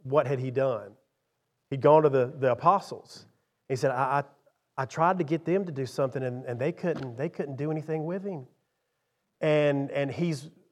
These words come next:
you know, remember Jesus asking the question, "How long is this going on?" He said, "Well, since he was little." I mean, he's been watching this happen for years, uh, to, to this son. And he, I'm,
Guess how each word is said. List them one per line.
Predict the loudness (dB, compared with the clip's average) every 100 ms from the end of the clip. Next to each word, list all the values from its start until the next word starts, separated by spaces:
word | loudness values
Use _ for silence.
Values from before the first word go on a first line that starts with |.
| _ -4
you |
know, | 0
remember | 2 4 2 0
Jesus | 0 -2 0
asking | 0 -2 -4
the | -4
question, | -2 -2 -4
"How | 2 2
long | 2
is | 0
this | -6
going | -4 -4 -2
on?" | -2 -2
He | -4
said, | -6
"Well, | -8
since | -8 -8
he | -6
was | -6
little." | -6 -4 -2 -2
I |
mean, | -2 -4 -8 _ _ _
he's | -2 0
been | 2 2 2 0
watching | 4 4 4 0 0
this | -2
happen | -4 -6 -6 -6 -6
for | -6 -8
years, | -6 -6 -6 -10 -12 -20 _ _ _ _ _ -6
uh, | -2 0 -2 -6
to, | -4 -2 -2
to | -4
this | -4 -4
son. | -4 -2 0 2 0
And | -2
he, | -2
I'm, | -2